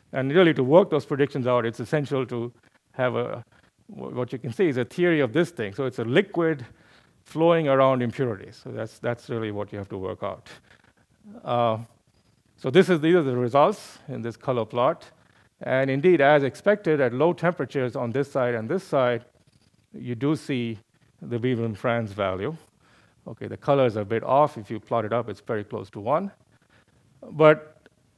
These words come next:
contrary to what I've talked about so far, uh, you see the blue value even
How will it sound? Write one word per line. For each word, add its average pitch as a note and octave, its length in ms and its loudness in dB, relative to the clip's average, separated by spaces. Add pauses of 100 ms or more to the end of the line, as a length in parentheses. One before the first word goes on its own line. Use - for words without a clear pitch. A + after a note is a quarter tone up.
(220)
contrary F#3+ 400 4
to D#3 100 2
what C#3+ 140 4
I've C#3 220 2
talked A3+ 240 2
about C#3 220 2
so D3 160 -2
far, B2 380 -2 (1120)
uh, B2+ 320 -8
you D3 140 -6
see G#3+ 220 -4
the F3 120 4
blue E3 220 2
value D3+ 380 4
even D3+ 480 -4